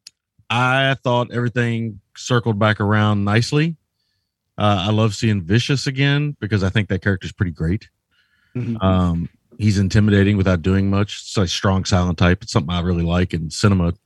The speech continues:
Speaker 1: So, uh, was really attracted to him when I saw him earlier in the series. And so here he is, he's back around. Uh, I love this, the, uh,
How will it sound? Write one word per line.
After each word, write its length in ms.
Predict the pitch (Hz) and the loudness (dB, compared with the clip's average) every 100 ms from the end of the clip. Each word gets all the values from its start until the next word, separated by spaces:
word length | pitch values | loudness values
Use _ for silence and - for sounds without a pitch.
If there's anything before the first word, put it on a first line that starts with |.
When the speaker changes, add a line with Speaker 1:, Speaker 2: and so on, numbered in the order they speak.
| _ | _
Speaker 1:
So, 360 | - 92 90 - - - - - _ _ 95 | -2 0 0 -4 -20 -20 -20 -20 _ _ 0
uh, 300 | 101 98 92 | 2 2 2
was 160 | 98 | 0
really 380 | 104 110 101 92 - 90 | 2 2 2 -2 -8 -8
attracted 400 | 127 110 117 98 | -2 -2 -2 -4
to 60 | |
him 180 | 104 98 | -4 -2
when 100 | 95 | -4
I 40 | |
saw 200 | 92 104 101 | -2 -2 -2
him 220 | 95 - - | -4 -8 -2
earlier 600 | 117 110 95 87 90 104 90 | 2 4 2 0 -2 -6 -6
in 80 | |
the 60 | 90 | -4
series. 460 | - 87 87 95 95 | -2 -2 0 -2 -4
And 120 | 85 | -4
so 200 | 95 90 | -2 -2
here 140 | 87 98 | 0 0
he 160 | 92 | 0
is, 180 | 92 87 | 0 -2
he's 140 | 85 | -4
back 240 | 80 87 - | -2 -2 -2
around. 400 | 87 87 87 87 _ _ _ _ _ _ _ 101 | -2 -2 -2 -6 _ _ _ _ _ _ _ 0
Uh, 200 | 107 92 | 0 2
I 80 | 123 | 2
love 240 | 127 127 | 2 2
this, 240 | 120 104 - | 0 0 -4
the, 300 | 107 110 107 | -2 0 0
uh, 400 | 101 101 98 | 0 0 -2